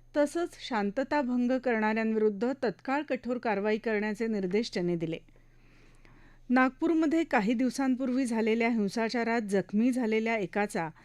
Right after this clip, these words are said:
आज उपचारादरम्यान मृत्यू झाला. इरफान अन्सारी असं या चाळीस वर्षीय इसमाचं नाव आहे. सतरा मार्च रोजी नागपूर इथं झालेल्या हिंसाचारात अन्सारी हे गंभीर जखमी झाले होते.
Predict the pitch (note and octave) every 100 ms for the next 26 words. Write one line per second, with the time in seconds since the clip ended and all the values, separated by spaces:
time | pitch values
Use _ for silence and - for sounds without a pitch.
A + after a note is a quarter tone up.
0 | - - - C#4+ D4 C4 G#3+ - C#4 D4+
1 | E4 A3+ G3 G3 G#3+ C4 G3 - F#3 F3+
2 | F3 - - - - - C4+ C4 D#4+ F#4
3 | F4+ A#3+ A3 B3 C4 - A3 B3 B3 B3
4 | A#3 G3+ C#4 D4+ A#3+ G#3+ - B3+ A#3 -
5 | G3+ G3 C4 C#4 G3+ E3+ F#3 - - -
6 | - - - A3+ G3+ A3 G#3+ G#3 G3 G#3
7 | G3+ G3+ C4 A3 E3+ C4+ C#4+ C4+ D4 C4
8 | C4 C4 C4+ B3 G3+ G3+ G#3+ B3 C4 F3+
9 | E3+ - A#3+ A#3 - C#4+ C#4+ C#4+ C4 G#3
10 | F#3+ A3+ C4+ G3+ F3 G3 A3 A3 D#3+ D#3+
11 | D#3+ F#3